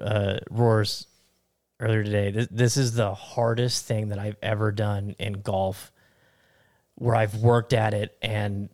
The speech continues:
I'm not seeing, I'm seeing some progress. It, it's getting there, but I'm used to implementing a change, grinding on it for a couple days, go to the range, it's there,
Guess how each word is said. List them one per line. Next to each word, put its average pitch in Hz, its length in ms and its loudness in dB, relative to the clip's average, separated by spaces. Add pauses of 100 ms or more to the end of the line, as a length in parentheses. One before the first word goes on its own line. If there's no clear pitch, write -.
(160)
I'm 107 320 -2
not 107 320 2
seeing, 107 680 -2
I'm 123 140 0
seeing 180 300 4
some 139 240 2
progress. 135 640 2
It, 113 160 -4
it's 113 160 -4
getting 117 260 0
there, 127 280 2 (640)
but 117 400 2
I'm 120 180 0
used 123 340 2
to 113 500 4 (220)
implementing 117 480 2
a 107 60 -2
change, 110 680 -2 (520)
grinding 120 340 2
on 117 120 2
it 110 120 0
for 120 80 0
a 104 40 -2
couple 113 260 0
days, 107 560 2 (340)
go 123 100 6
to 120 60 6
the 117 100 4
range, 107 640 0 (240)
it's - 200 -6
there, 110 520 4